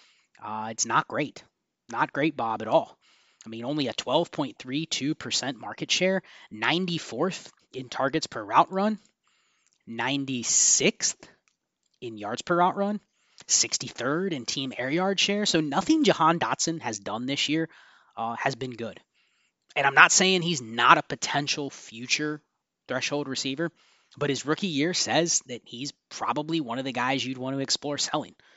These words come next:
Absolutely, if you could get a reroll on Jahan Dotson doing it. Uh, the next one, Elijah Moore, sixty-four point three.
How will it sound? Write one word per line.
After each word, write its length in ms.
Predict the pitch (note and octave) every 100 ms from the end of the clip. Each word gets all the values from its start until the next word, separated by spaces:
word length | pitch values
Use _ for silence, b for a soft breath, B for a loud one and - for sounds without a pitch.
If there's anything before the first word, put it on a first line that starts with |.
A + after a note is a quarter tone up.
| b
Absolutely, 760 | - F3+ - - G2 B2 E3+ B2
if 140 | G2+ C3+
you 80 |
could 120 | B2 A#2+
get 120 | B2
a 40 |
reroll 500 | G#2+ A#2 B2 A2+ A2
on 100 | G#2
Jahan 320 | G#2 G2+ A2+
Dotson 400 | G#2 A2 - F#2
doing 260 | F#2+ G#2+ F2+
it. 80 | - _ b b b b b b
Uh, 180 | A2+ A#2
the 100 | C#3
next 220 | D3 E3
one, 140 | E3 B2+
Elijah 460 | A#2+ A2+ B2+ D3
Moore, 260 | A#2+ E3+ C#3
sixty-four 800 | - - - - E3 - D3 D3
point 300 | - C#3+ B2
three. 320 | - D3 -